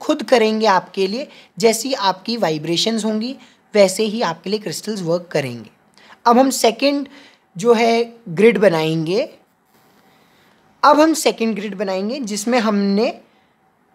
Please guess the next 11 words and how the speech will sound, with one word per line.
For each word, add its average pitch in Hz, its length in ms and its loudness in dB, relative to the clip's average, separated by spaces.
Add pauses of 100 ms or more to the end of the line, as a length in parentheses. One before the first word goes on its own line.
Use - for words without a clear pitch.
(340)
वैसे 220 360 4
ही 285 180 2
करना 170 380 2
है। 220 240 -2 (1120)
टू 277 120 2
थाउजेंड 294 420 2
रुपीज 269 320 -6
का 294 100 -2
नोट 180 340 -4
लेंगे 190 280 -2
हम। 240 340 -2